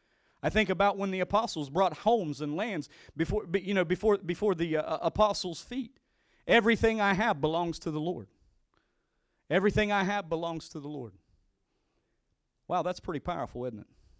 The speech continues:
That's a little bit above the tithe, wouldn't you say? But I believe God's gonna position people at a greater level in twenty twenty-two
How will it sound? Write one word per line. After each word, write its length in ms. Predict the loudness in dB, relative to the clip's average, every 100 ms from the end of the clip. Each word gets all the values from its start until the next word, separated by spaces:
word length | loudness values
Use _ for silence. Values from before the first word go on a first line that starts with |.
| _ _ _ _ _ _ _ _ -12
That's 140 | -8
a 20 |
little 100 | -4
bit 140 | -2 -2
above 320 | 0 0 0
the 100 | -6
tithe, 320 | -8 -6 -6
wouldn't 220 | -6 -6
you 40 | -6
say? 280 | -6 -6 -8 -14 -20 _ _ _ _ _ _ _ 0
But 100 | 4
I 80 | 4
believe 320 | 4 2 2
God's 260 | 2 0
gonna 200 | -2 -8
position 500 | -4 -4 -2 -4 -6
people 340 | -6 -6 -4 -4
at 80 | -2
a 60 |
greater 340 | 0 -2 0 -2
level 320 | -2 -2 -6
in 80 | -8
twenty 300 | -6 -4 -2
twenty-two 600 | -2 0 -2 -2 -4